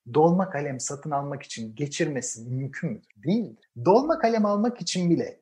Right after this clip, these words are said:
iki gününü harcamak zorunda olan ve iki günün sonunda en isabetli kararı alması da mümkün olmayan bu insan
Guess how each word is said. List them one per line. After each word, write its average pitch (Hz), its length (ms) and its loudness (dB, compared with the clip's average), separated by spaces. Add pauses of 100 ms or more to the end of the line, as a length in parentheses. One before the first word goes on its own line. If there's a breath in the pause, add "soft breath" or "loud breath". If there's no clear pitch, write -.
iki 175 260 2
gününü 170 280 2
harcamak 143 580 0
zorunda 156 340 2
olan 151 500 4
ve 156 80 -2
iki - 300 -2
günün 196 200 2
sonunda 185 640 6 (280)
en 233 160 6
isabetli 170 600 0
kararı 170 480 0
alması 165 440 0
da 143 80 4
mümkün 147 360 -4
olmayan 175 500 0 (140)
bu 214 180 0
insan 147 600 0